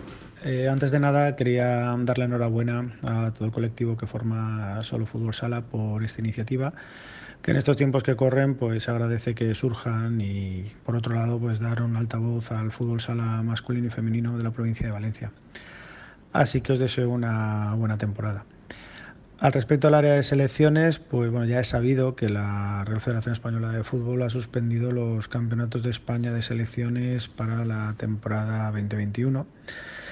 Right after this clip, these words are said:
pero sí que deja una puerta abierta para poder realizarlos al final de la temporada. Así que es por ello que en nuestra parcela tenemos que reorganizarnos y adaptarnos a, a esta situación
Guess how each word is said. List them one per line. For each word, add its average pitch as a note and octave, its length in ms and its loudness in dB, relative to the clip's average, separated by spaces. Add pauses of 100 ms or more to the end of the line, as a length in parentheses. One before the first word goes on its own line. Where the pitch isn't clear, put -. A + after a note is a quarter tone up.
(280)
pero F3 180 8
sí D#3 120 2
que C#3+ 100 6
deja D3 180 2
una C3 140 2
puerta C3 180 2
abierta C3 260 4
para C3 180 4
poder A#2+ 160 2
realizarlos A#2+ 600 0
al B2 80 0
final A#2 400 -2
de A#2+ 300 0
la G#2+ 120 -2
temporada. G#2+ 640 -2 (260)
Así A2+ 220 -8
que B2+ 180 -4
es A#2+ 100 -4
por B2+ 140 -2
ello B2 180 0
que A#2 360 -2 (280)
en C#3 100 0
nuestra B2 220 0
parcela C3 580 2 (400)
tenemos B2+ 340 2
que C3 120 0
reorganizarnos C3 920 2
y B2 300 2
adaptarnos A#2+ 680 -2
a, G#2+ 520 -2
a A#2 80 -2
esta A#2 160 -4
situación B2+ 600 0